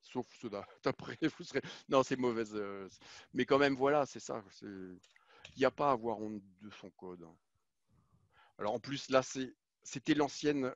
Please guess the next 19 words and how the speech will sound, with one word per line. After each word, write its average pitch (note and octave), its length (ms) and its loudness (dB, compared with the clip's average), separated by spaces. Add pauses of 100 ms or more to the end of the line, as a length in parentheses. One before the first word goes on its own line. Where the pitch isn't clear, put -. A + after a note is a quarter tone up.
c'est - 220 -8
peut-être - 280 -8
pas C3 160 -4
la, A2 260 -4
la A#2 120 -12
bonne A2+ 220 -6
méthode, A#2 300 -8
parce - 100 -18
qu'il B2 100 -10
y A2 60 -4
a - 20 -10
des A2 160 -8
milliards A#2 580 -4
de G2+ 120 -16
throws - 340 -18
dans F#2 140 -18
ce - 120 -20
code. - 200 -20
C'est, - 300 -20